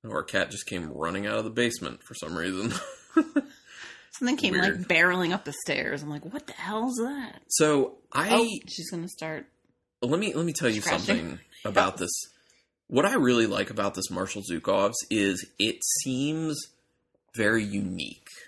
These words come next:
Speaker 1: when it comes to Imperial Stouts.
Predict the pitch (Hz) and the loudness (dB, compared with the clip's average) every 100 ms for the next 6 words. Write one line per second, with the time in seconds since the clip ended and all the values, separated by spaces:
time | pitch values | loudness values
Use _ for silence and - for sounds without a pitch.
0 | _ _ _ _ - - 127 113 98 - | _ _ _ _ -20 -16 -4 0 0 0
1 | 98 90 - 101 92 62 101 - 80 65 | 0 0 -2 -2 -2 -2 -4 -2 -2 -2
2 | - - - - - | -4 -2 -2 -4 -8